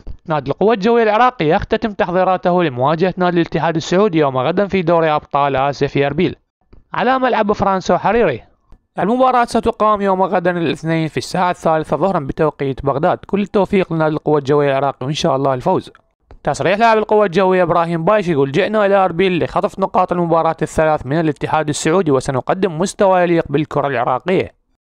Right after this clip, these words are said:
تصريح سابق ليونس محمود يقول: "أيمن حسين هو خليفتي في الملاعب". برأيكم هل أيمن حسين الآن يعتبر خليفة يونس محمود أم لا؟ اكتبوا لنا آراءكم.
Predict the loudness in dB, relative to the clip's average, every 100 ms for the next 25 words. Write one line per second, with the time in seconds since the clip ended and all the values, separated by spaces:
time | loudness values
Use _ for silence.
0 | _ _ _ _ -6 -4 0 0 0 2
1 | 2 2 0 0 0 0 0 -2 0 0
2 | 2 2 2 0 0 -2 -4 -2 0 2
3 | 0 2 0 0 0 0 -2 -2 0 2
4 | 2 0 -6 -18 -18 _ _ -8 -2 0
5 | 2 2 0 0 2 0 0 -2 -2 -2
6 | 0 0 2 2 2 2 2 0 0 -4
7 | 0 0 2 0 0 0 0 -2 -2 -2
8 | 0 2 2 2 0 2 0 0 0 2
9 | 2 0 -2 -4